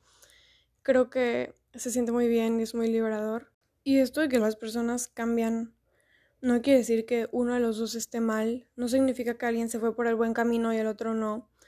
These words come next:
Simplemente quiere decir que todos tenemos diferentes procesos y diferentes vidas que nos van formando como distintas personas. Puede que tú sientas que hayas madurado un buen y que la otra persona sigue igual. <laughs>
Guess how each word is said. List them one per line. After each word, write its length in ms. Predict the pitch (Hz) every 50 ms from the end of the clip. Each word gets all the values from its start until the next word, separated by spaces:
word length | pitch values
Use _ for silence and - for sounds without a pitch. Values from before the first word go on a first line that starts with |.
| _ _
Simplemente 540 | - - 254 254 262 269 269 269 269 269 247
quiere 160 | 269 277 285
decir 200 | 285 247 269 240
que 100 | 269 269
todos 240 | 262 277 277 269 247
tenemos 320 | 269 269 254 240 233 233
diferentes 500 | 254 247 254 254 240 233 226 - 247 247
procesos 640 | - - 285 285 254 262 262 226 247 247 247 247
y 80 | 262 254
diferentes 560 | 247 247 233 - 233 226 233 240 254 254 233
vidas 240 | 233 247 240 247 -
que 120 | - -
nos 160 | 269 269 262 240
van 180 | 240 233 226
formando 380 | - 247 240 247 247 247 240 233
como 200 | 240 254 247 247
distintas 500 | 247 226 226 - 233 226 220 233 233 -
personas. 600 | - - 233 226 247 240 247 233 - - - - _ - - - - - - _ _ -
Puede 260 | 269 277 285 294 285
que 100 | 285 302
tú 160 | 269 - 277
sientas 300 | 254 277 277 262 285 277
que 100 | - 277
hayas 220 | 254 254 262 254 262
madurado 520 | 277 269 262 247 240 226 226 233 240 247
un 180 | 254 254 247 233
buen 480 | 247 240 240 240 240 240 240 240 240 -
y 100 | 233 226
que 300 | - 247 240 233 220 220
la 160 | 226 226 226
otra 220 | 226 240 247 240
persona 340 | 240 233 226 247 233 233 233
sigue 380 | 226 - 240 233 233 233 233 233
igual. 360 | 233 226 226 233 233 254 233
<laughs> 200 | 226 - - -